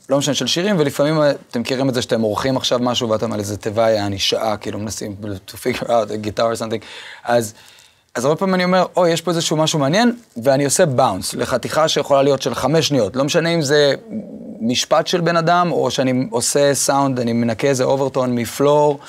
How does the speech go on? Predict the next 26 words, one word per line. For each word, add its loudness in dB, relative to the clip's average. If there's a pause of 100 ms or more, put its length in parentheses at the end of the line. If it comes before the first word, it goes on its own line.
(520)
תלוי 4
על 6
מה 4
אני 2
עובד, 2 (480)
אה, 2
ויש 0
לי 0
תיקייה 2
כזאת 0
שנקראת, 0
כאילו, -2
מייקרו 0
סמפלס, -4
שזה -2
פשוט 0
דברים 2 (380)
שהם -2
הכי 0
מקוריים 2
בעולם, 2
כי 0
אני 0
הקלטתי 0
איזשהו 0
סשן -2